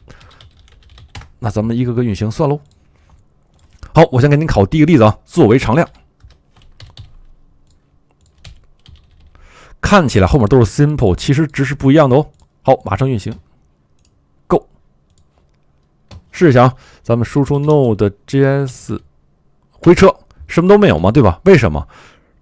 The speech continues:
没有等于 Java 和 Ruby 嘛，对不对？那我把 Java 拷过来，让咱们 lang 等于 Java，怎么样？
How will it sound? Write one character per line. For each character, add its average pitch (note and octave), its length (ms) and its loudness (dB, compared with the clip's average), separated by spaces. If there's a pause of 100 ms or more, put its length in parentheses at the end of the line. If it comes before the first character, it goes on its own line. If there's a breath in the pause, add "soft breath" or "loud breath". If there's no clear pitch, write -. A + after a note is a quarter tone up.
(180)
没 F#3 180 2
有 A3+ 120 6
等 G#2+ 200 0
于 - 20 0
Java C3+ 300 2
和 C3 120 2
Ruby C3 360 2
嘛， F2 100 -8
对 G#2+ 100 0
不 F#2+ 40 -2
对？ F2+ 160 -2 (120)
那 B2 160 -2
我 G#2 120 -2
把 F#2 160 -2
Java A2+ 260 0
拷 - 160 -6
过 D#2+ 100 -4
来， D#2 240 -4 (300 loud breath)
让 - 160 0
咱 G#2 160 0
们 B2 80 -4
lang C3 240 0
等 D2+ 180 -6
于 E2+ 160 -6
Java， C3+ 480 -2 (1300)
怎 D3+ 120 0
么 F3 80 2
样？ A2+ 160 2